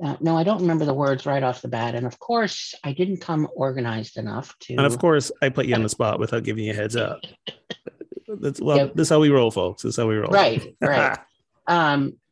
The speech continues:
Speaker 1: so it was, it was in response to, uh, I believe, to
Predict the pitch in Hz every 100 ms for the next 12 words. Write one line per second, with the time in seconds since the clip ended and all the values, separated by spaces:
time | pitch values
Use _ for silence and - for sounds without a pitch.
0 | _ - 180 175 180 196 214 208 - -
1 | 190 196 185 190 180 175 - - 196 220
2 | 233 233 - - - - 180 170 156 151
3 | 151 - _ _ - 147 139 131 80 -
4 | - - _ _ _ _ _ _ _ _
5 | _ _ _ _ _ 143 143 147 220 208
6 | 170 156 - - 170 151 143 143